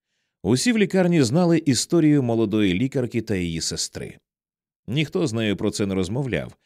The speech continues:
але вона бачила співчуття та тривогу на обличчях колег, коли вони дивилися на неї і запитували себе, як можна жити з таким тягарем. Зараз схожий вираз з'явився на обличчі фельдшера,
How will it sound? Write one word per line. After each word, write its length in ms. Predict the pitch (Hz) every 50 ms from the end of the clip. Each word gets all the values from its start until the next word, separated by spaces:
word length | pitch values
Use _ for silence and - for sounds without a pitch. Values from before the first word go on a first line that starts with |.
| _ _ _ _ _
але 180 | - - 160 147
вона 200 | 131 123 120 107
бачила 440 | 85 90 110 123 - - 120 98 87
співчуття 640 | - - 110 92 - - 98 85 - - 110 113
та 120 | - 107 92
тривогу 480 | - 95 87 80 95 113 110 92 98
на 180 | 95 90 85 85
обличчях 480 | 82 76 90 104 104 - - 87 - -
колег, 560 | - 80 73 76 90 107 95 - - _ _ _ _ _ _ _ _ _ -
коли 160 | 151 160 156
вони 240 | 143 147 139 160 151
дивилися 540 | 117 110 107 107 123 131 117 104 - - 101
на 160 | 90 85 82
неї 360 | 82 107 127 123 113 107 101
і 40 | 95
запитували 680 | 82 90 92 - - 135 135 123 - 80 78 78 82
себе, 440 | 80 - - 87 71 76 65 - - - _ _ _ _ _ _ _ -
як 320 | 92 87 90 113 - -
можна 300 | 113 110 101 92 101 92
жити 300 | 85 92 120 113 - 92
з 80 | - -
таким 340 | - 82 - - 90 82
тягарем. 580 | 78 - 87 73 69 80 71 - - 52 58 55 - _ _ _ _ _ _ _ _ _ _ _ _ _ _ _ _ _ _ -
Зараз 440 | 90 98 143 220 220 196 139 -
схожий 360 | - - - 175 160 123 131 127
вираз 420 | 127 165 202 180 175 151 - -
з'явився 560 | - 107 107 117 120 117 135 156 143 - 151 127
на 120 | 123 117
обличчі 400 | 113 101 113 135 131 - - 139
фельдшера, 680 | 135 - 208 196 135 87 73 - - 78 64 55 -